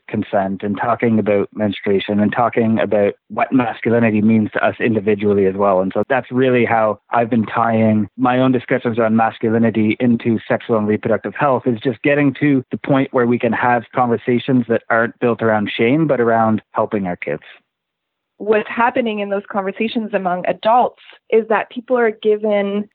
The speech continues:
Speaker 2: a framework through which they can understand their experiences. And that's key to resiliency. And this is also what we need to offer to our kids. Offering a framework for kids through which they can kind of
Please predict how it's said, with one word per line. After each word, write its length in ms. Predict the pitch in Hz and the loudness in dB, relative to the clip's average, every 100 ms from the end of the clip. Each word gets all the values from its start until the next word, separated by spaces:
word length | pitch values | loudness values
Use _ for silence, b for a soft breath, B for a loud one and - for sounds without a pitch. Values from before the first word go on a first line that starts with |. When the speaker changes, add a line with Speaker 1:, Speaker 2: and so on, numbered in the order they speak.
| _ | _
Speaker 2:
a 80 | 226 - - | -4 -4 -2
framework 600 | 247 262 254 202 202 - _ | 2 2 4 2 0 -6 _
through 200 | 214 220 | -2 0
which 280 | 202 196 - | 2 0 -2
they 100 | 208 | -4
can 180 | 196 180 | -2 -2
understand 520 | 190 190 190 202 202 | 0 0 0 0 0
their 140 | 185 175 | 0 0
experiences. 960 | - - 214 226 208 190 - 160 151 - - - | -2 -4 0 2 2 0 0 0 0 -6 -18 -2
And 240 | 190 190 | -2 0
that's 320 | 185 190 214 - - - - | 0 0 0 -4 -14 -20 -20
key 380 | - - 220 226 | -14 -2 0 0
to 80 | 233 | 0
resiliency. 840 | 196 180 175 196 180 180 - 160 - | -2 0 0 0 0 -4 -6 -6 -4
And 160 | 180 | -2
this 120 | 202 - | -2 -2
is 100 | 214 - | -4 0
also 260 | 190 - | -2 -2
what 160 | 214 190 | -6 -6
we 140 | 185 | -6
need 180 | 185 185 | -6 -6
to 100 | - | -4
offer 300 | 165 175 185 | -2 -2 -2
to 180 | 190 - | -6 -4
our 120 | 151 - | -4 -6
kids. 400 | - 285 247 175 - _ _ _ | -4 0 0 -2 -20 _ _ _
Offering 460 | 220 226 226 269 269 | 0 0 0 -6 -4
a 60 | 240 _ | -6 _
framework 600 | 226 226 226 214 190 185 - | -6 -4 -4 -4 -4 -6 -6
for 120 | 190 | -6
kids 260 | 190 233 214 - | -4 -4 -4 -6
through 220 | - 240 | -4 0
which 260 | 226 208 - | 2 0 0
they 120 | 208 | -4
can 200 | 196 196 | -2 -4
kind 240 | 196 - | -6 -4
of 80 | 208 | -2